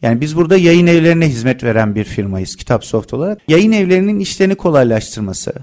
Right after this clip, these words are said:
daha verimli çalışması. Çünkü yayın evinde de her sektörde olduğu gibi bürokrasi, iş akış yükü çok fazla. Biz de bunları dijitalleştirerek yayın evi çalışanlarına, tüm çalışanlarına, o editör, dizgicisi, yayın yönetmeni, yayın sekreteri,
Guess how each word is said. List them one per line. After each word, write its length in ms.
daha 340
verimli 340
çalışması. 560
Çünkü 280
yayın 320
evinde 380
de 140
her 160
sektörde 540
olduğu 240
gibi 260
bürokrasi, 640
iş 180
akış 320
yükü 260
çok 220
fazla. 520
Biz 160
de 120
bunları 340
dijitalleştirerek 1000
yayın 220
evi 120
çalışanlarına, 1000
tüm 200
çalışanlarına, 680
o 80
editör, 520
dizgicisi, 500
yayın 300
yönetmeni, 640
yayın 140
sekreteri, 640